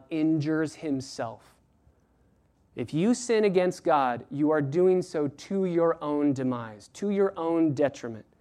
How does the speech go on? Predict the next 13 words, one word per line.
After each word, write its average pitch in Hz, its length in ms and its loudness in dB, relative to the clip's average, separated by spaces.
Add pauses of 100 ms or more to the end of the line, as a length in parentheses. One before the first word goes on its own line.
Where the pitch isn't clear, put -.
(840)
When 143 140 4
we 139 100 4
sin, 190 320 6
we 143 80 6
fall 151 320 4
into 165 300 2
these 143 180 4
patterns 160 360 4
of 143 100 -4
destruction. 156 520 0
They 147 140 2
are 147 160 0
self-destroying. - 1700 -6